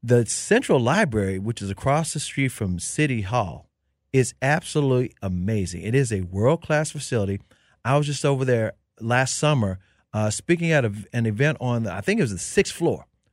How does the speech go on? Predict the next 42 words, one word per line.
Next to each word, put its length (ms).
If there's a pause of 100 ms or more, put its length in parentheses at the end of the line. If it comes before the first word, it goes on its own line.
(240)
Absolutely 680
beautiful. 840 (380)
Can 160
you 100
talk 380
about 380
that 240
particular 480
structure 680
and 300
what, 180 (200)
what 140
it 60
means 280
to 100
the 80
city 260
of 80
Dallas? 300
Because 300 (140)
I 120
know 460 (280)
it's, 380
it's, 240
like 180
I 60
said, 200
it's 120
across 340
from 140
City 280
Hall 220
Plaza, 520 (300)
and 200
people 380
can 420 (260)
venture 460
there 300
and 160
walk 320
inside 520
and 180